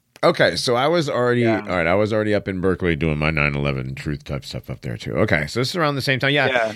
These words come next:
Speaker 1: In California, there was, there was a pretty decent sized nine eleven truth movement in North and South Carolina,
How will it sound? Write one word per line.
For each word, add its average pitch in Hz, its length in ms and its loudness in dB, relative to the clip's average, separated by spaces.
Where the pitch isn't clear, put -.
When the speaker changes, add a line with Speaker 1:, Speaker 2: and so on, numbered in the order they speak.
Speaker 1:
In 156 160 2
California, 185 580 2
there 123 140 4
was, 127 200 2
there 131 220 2
was 143 420 2
a 120 200 2
pretty 151 400 0
decent 123 560 0
sized 107 440 2
nine 104 240 2
eleven 101 380 2
truth 107 280 0
movement 92 380 -2
in 107 220 0
North 107 240 4
and 98 160 0
South 73 240 -6
Carolina, - 320 -10